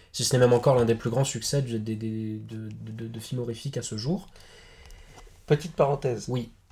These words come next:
Speaker 2: Euh, en gros, euh,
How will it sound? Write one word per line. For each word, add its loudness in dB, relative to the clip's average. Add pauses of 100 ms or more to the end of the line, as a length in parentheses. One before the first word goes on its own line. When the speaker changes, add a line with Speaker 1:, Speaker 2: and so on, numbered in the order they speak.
(920)
Speaker 2:
Euh, 0 (200)
en 8
gros, 4 (300)
euh, 2